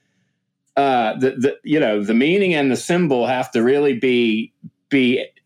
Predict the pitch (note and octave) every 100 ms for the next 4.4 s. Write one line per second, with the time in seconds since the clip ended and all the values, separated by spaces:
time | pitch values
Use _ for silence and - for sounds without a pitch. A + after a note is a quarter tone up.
0 | _ _ - - D#3+ E3+ F3+ F3 D3+ D#3
1 | C#3+ - A#2+ A2 - - A2+ - - C3+
2 | C#3 C#3+ C#3 D#3 C#3+ C3+ A#2+ C3+ G#2+ A#2
3 | G2 B2 B2+ C#3 C#3 C3+ A#2+ A#2 A2 A2
4 | G#2 F2+ - -